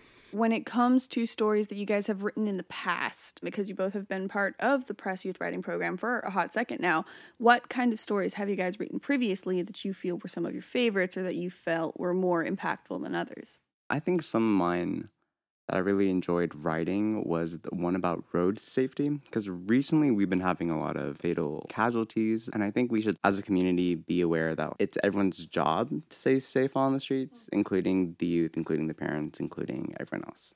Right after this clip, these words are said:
Speaker 2: And another one was my L G B T representation, 'cause I love the L G B T Q community, and I just wanted to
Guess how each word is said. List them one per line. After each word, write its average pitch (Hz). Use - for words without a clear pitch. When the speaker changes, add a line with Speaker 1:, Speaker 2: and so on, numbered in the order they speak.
Speaker 2:
And 117
another 113
one 131
was 101
my 92
L 90
G 85
B 85
T 82
representation, -
'cause 82
I 80
love 92
the -
L 90
G 85
B 85
T -
Q 80
community, 87
and 82
I 87
just 85
wanted 90
to 87